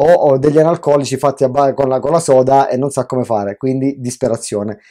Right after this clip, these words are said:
E già, già mi immagino, insomma, che qualcuno di voi, probabilmente tu, eh, stai già lì con, eh, sei andato nello sgabuzzino del bar,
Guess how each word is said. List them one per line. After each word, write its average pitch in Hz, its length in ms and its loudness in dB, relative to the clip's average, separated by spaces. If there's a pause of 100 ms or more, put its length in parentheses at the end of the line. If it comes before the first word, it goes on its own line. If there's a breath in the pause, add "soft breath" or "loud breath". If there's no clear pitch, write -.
(140 soft breath)
E 165 140 -2
già, 175 380 0
già 156 260 2
mi 170 120 4
immagino, 147 400 0
insomma, 131 260 -2
che 123 100 -2
qualcuno 147 360 -2
di 160 80 2
voi, 139 240 2
probabilmente 170 680 2
tu, 147 300 -2 (280 loud breath)
eh, 143 420 6
stai 147 360 4
già 139 260 2
lì 135 220 0
con, 131 260 0
eh, 127 200 -2
sei 143 140 0
andato 151 180 2
nello 143 140 0
sgabuzzino 143 560 -2
del 170 140 0
bar, 131 440 2